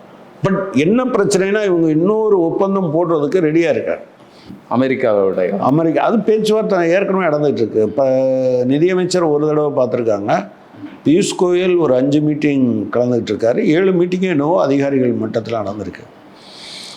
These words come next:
Speaker 1: அதுல அவன் சொல்றது பார்மசூட்டிக்கல் இண்டஸ்ட்ரியவும், அஹ், விவசாயத்தையும் திறந்து விடு. ஏராளமான மானியங்கள் அவங்க அமெரிக்கால,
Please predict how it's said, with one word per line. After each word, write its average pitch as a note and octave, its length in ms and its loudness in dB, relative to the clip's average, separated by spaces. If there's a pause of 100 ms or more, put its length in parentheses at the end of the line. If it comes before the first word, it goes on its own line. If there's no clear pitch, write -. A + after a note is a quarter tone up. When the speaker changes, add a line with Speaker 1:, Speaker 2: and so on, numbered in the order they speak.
(720)
Speaker 1:
அதுல G#3+ 320 0
அவன் F#3+ 180 -2
சொல்றது G3 500 0
பார்மசூட்டிக்கல் E3 800 0
இண்டஸ்ட்ரியவும், D3 840 2 (680)
அஹ், A2 640 0
விவசாயத்தையும் D3+ 760 0
திறந்து B2+ 400 0
விடு. G2+ 340 -4
ஏராளமான F#3+ 1000 0
மானியங்கள் D#3 640 0
அவங்க C3+ 300 0
அமெரிக்கால, B2 720 0